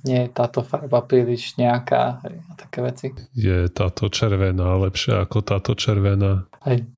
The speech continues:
Speaker 1: nie.
Speaker 2: Ktorá červená sa ti páči viac?
Speaker 1: Áno,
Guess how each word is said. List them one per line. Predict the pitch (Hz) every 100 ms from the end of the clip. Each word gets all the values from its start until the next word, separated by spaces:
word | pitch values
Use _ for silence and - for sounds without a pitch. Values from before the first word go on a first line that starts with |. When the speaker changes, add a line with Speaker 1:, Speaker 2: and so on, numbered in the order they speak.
| -
Speaker 1:
nie. | 139 - -
Speaker 2:
Ktorá | 101 92 90
červená | - 98 95 95 92
sa | -
ti | 107 -
páči | 101 98 - 104
viac? | 101 101 101 - _ _ _ _ _
Speaker 1:
Áno, | - 123 117